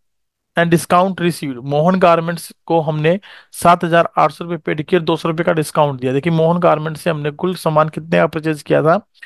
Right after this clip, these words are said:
That is सिक्सटीन थाउजेंड का, सोलह हजार का खरीदा था, वापसी कोई हमने इसको की नहीं थी, लेकिन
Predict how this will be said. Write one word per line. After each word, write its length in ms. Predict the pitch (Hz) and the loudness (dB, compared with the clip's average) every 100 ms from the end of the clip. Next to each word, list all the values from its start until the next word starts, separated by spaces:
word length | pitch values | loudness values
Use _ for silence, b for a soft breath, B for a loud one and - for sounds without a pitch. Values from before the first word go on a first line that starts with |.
| B B B _ | B B B _
That 140 | 160 180 | 2 2
is 80 | |
सिक्सटीन 480 | - 190 - 196 180 | 2 0 0 0 0
थाउजेंड 380 | 160 127 123 123 | -2 -4 -6 -8
का, 80 | 135 | -8
सोलह 300 | - 170 175 | 0 2 4
हजार 220 | 160 156 | 4 2
का 100 | 156 | 0
खरीदा 300 | 151 147 147 | -2 0 2
था, 180 | 160 208 B B B - | 0 -2 B B B 0
वापसी 420 | 151 156 - 190 | 4 4 2 -6
कोई 220 | 175 185 | -2 0
हमने 200 | 175 160 | 0 -2
इसको 380 | 160 - 214 240 - | -6 -4 -4 -4 -2
की 140 | 160 | 0
नहीं 200 | 160 160 | 4 2
थी, 220 | 156 196 240 b b b | 2 -2 -2 b b b
लेकिन 180 | 160 180 | 0 0